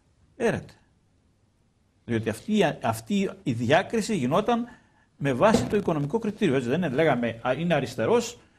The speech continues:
διότι υποστηρίζει τις λαϊκές τάξεις που έχουν το λιγότερο εισόδημα. Είναι κεντρός, διότι έχει βέβαια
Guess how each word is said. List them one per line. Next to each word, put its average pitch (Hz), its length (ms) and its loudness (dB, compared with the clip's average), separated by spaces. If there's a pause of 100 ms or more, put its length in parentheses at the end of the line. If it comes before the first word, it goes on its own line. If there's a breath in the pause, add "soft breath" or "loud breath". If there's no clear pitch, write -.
(160 soft breath)
διότι 156 340 2
υποστηρίζει 165 520 0
τις 170 160 -6
λαϊκές 139 440 2
τάξεις 190 420 -2
που - 100 -6
έχουν 185 280 -2
το 175 100 -2
λιγότερο 170 340 -2
εισόδημα. 110 400 -2 (300 soft breath)
Είναι 196 220 2
κεντρός, 226 840 2
διότι 165 420 0 (560)
έχει 156 340 0
βέβαια 127 420 0